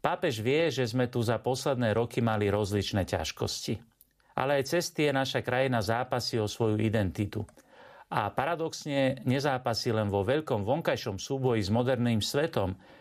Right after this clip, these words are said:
ale zápasí aj vo vnútri. To je naša slovenská cesta a je v nej namiešané všetko, aj utrpenie, aj previnenie vnútri cirkvi, aj zápas s tým moderným,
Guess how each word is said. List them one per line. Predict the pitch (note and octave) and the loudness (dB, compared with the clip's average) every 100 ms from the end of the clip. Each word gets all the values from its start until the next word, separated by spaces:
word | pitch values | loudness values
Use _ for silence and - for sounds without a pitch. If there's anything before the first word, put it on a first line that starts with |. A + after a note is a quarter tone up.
| - - _ _ | -20 -20 _ _
ale | - A#2+ A2 | -2 0 0
zápasí | C3+ D3 C#3+ - C#3 | -2 -2 -6 -4 -4
aj | A#2+ A2+ | 0 0
vo | A2 B2+ | 0 0
vnútri. | A#2 F#2 - - - _ _ _ - - _ _ | 0 -2 -4 -8 -8 _ _ _ -20 -20 _ _
To | - | -2
je | D#3 | 2
naša | D3 B2+ B2+ | 0 0 -2
slovenská | B2+ B2+ B2 B2+ A#2 | 0 2 0 0 -2
cesta | A2 F#2+ - G2 F#2+ - - | 0 -2 -2 -6 -6 -10 -4
a | A2+ | 0
je | B2 | 2
v | C3+ | 2
nej | C3+ A#2 | 2 4
namiešané | A2+ B2+ A#2+ A2+ A#2 A2 | 2 2 0 0 2 2
všetko, | - C3 A2+ - G#2 - | 2 0 -2 -2 -4 -2
aj | C#3+ | -2
utrpenie, | C#3+ C3+ B2 - A2 G#2+ F#2+ | 0 0 -2 0 2 4 2
aj | A2+ B2+ C3+ | 2 0 0
previnenie | A#2+ A2+ G#2+ G#2+ G2 F2+ | 0 2 2 2 2 2
vnútri | A2+ G#2+ G2 | 0 2 -2
cirkvi, | - A2 F#2+ G#2+ G2 - - - | 0 0 0 -2 -2 -6 -18 -4
aj | C3 C#3 | -2 0
zápas | B2+ A2+ - G#2+ | 0 -2 -2 -4
s | - - B2 | -6 -4 0
tým | G2+ | 2
moderným, | G2+ A2+ A#2 G#2+ G#2 | 2 2 2 2 0